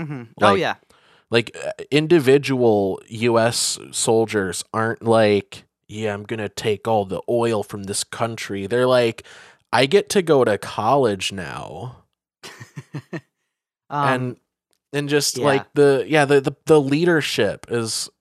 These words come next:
Speaker 2: so awful, and they just send these young people to just go and die.
Speaker 1: Mm-hmm. Um,
Speaker 2: And for what?
Speaker 1: <clears throat> Yeah, exact-, that's the good point. For what? Why? Why?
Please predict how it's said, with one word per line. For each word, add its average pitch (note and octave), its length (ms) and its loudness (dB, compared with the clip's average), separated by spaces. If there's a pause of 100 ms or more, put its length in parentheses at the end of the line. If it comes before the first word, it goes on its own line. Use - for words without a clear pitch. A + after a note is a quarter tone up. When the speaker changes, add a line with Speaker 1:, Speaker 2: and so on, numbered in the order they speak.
(240)
Speaker 2:
so B2+ 440 0
awful, G2 680 -4
and F#2+ 140 -8
they G2 100 -4
just G#2 240 -6
send G#2+ 480 -2 (640)
these A2 560 -4
young G#2+ 360 -2
people G#2 520 -4
to - 140 -18
just G#2 420 -6
go G2 340 0
and F#2+ 260 -4 (100)
die. F2 600 -4 (520)
Speaker 1:
Mm-hmm. C3+ 220 -10 (800)
Um, C3+ 340 -2
Speaker 2:
And C#3+ 180 -2
for D#3+ 220 2
what? G#2+ 560 -2 (440)
Speaker 1:
<clears throat> - 160 -20 (440)
Yeah, D#3+ 260 -2 (200)
exact-, D3+ 360 -4
that's F3 260 -4
the D#3+ 80 -12
good D#3 120 -2
point. D3+ 300 -6
For F3 80 -6
what? E3 300 -2
Why? D3 400 -4
Why? C3+ 400 -2